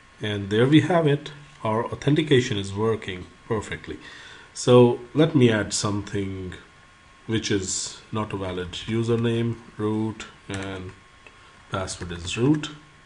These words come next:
No. Root and nil password, no. Uh, Salmon without a password, no. So let me give it exact username and password.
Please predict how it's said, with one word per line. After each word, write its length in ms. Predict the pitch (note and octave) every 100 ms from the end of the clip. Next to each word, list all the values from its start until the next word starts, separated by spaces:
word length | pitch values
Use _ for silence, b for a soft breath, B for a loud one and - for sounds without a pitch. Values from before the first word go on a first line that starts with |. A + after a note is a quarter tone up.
| -
No. 240 | G#2+ A2+ - - - - B B B B B B - -
Root 680 | A2 A2 A#2 B2 A#2+ B2 - - -
and 560 | G#2+ G#2 G2+ G2+ G2 - - - - - - - - - - - - -
nil 240 | A2 C#3
password, 520 | C3+ C3+ B2+ - C3+ B2+ -
no. 340 | A#2 A#2+ C3 B2+ - - - - B B B B B B B _ -
Uh, 240 | G#2+ G2+ G2+
Salmon 680 | - B2 A#2 B2 B2 B2
without 340 | G#2+ G#2 A2 B2+
a 40 |
password, 580 | B2+ B2+ B2 B2+ A#2+ G#2+
no. 360 | A2+ A#2+ C3 C3 - - - B B B B
So 380 | - - G#2+ G#2
let 320 | G#2+ C3+ C3+
me 100 | B2+
give 640 | G#2 A2 A2 G#2+ - - -
it 300 | - - - - - -
exact 540 | F#2+ - G#2 G#2 -
username 400 | A#2+ A2+ A#2 A2+
and 180 | A2 G#2+
password. 640 | A2 A2 - - B2+ C#3